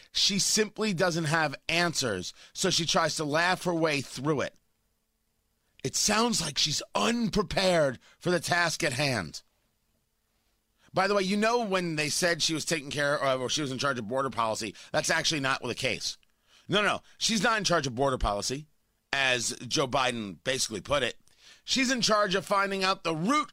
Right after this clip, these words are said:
cause for what's happening at the border in all these other South American or Central American,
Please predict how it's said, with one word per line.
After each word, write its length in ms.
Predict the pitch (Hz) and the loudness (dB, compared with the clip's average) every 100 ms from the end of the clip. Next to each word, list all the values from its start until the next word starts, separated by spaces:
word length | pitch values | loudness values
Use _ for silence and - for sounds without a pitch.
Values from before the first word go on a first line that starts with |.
| - | -2
cause 520 | 240 226 202 190 156 | 2 4 4 2 0
for 200 | - 156 | -2 -2
what's 320 | 170 196 - | 0 0 -2
happening 560 | - 180 160 160 151 147 | -2 -4 -2 -4 -2 -2
at 120 | 107 | -4
the 80 | 123 | -6
border 420 | 113 104 85 - _ _ _ _ _ - | -4 -6 -8 -16 _ _ _ _ _ -2
in 100 | 151 | 0
all 160 | 165 | 2
these 260 | 151 151 123 | 2 0 0
other 320 | 156 147 131 110 - - | 0 2 0 -2 -10 -14
South 320 | 117 - 156 135 | -4 0 0 0
American 340 | 143 135 127 | -2 -2 -4
or 80 | 98 | -4
Central 320 | - 151 143 | -4 -2 -2
American, 460 | 123 123 110 110 | 0 0 -2 -8